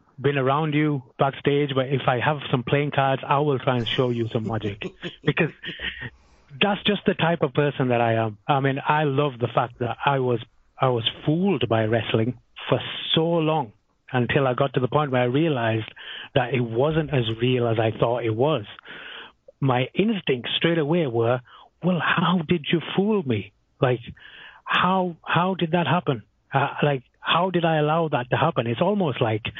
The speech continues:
Speaker 1: I'm very, I'm intrigued. Like, how, uh, it's almost like I feel bad that, that I got fooled, but then I also want to know how you did it. Uh, but from my, from me,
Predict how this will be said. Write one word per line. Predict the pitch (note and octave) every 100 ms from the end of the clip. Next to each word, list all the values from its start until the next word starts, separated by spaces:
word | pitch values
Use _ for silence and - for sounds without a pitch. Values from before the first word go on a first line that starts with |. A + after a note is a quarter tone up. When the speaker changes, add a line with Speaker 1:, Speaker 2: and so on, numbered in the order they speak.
| - - -
Speaker 1:
I'm | C3
very, | D#3 E3+
I'm | D3 C#3+
intrigued. | C#3 F#3 E3+
Like, | C3+ -
how, | F3 F3+ - - - - -
uh, | C#3+ - - -
it's | D#3+
almost | E3 F3 D3+
like | C#3 - - -
I | C3+ -
feel | D#3
bad | A2 C3 C3 B2
that, | A#2+ A2 - _ - - _ -
that | B2 A#2+
I |
got | B2 D3+ - -
fooled, | C3 A2+ G#2+ -
but | B2+ - _ -
then | C3 B2 A#2 C3+
I | C3
also | C3+ C3+ C#3+
want | C3 B2+
to | B2+
know | B2+ A#2+
how | - C3+ B2+
you | B2+ B2
did | D#3+
it. | E3 - _ - D#3
Uh, |
but | B2 C#3 C3+ - - - - - - - - - - _ - -
from | E3+ E3
my, | G3 -
from | E3+ D#3+
me, | G3+ A3+ G#3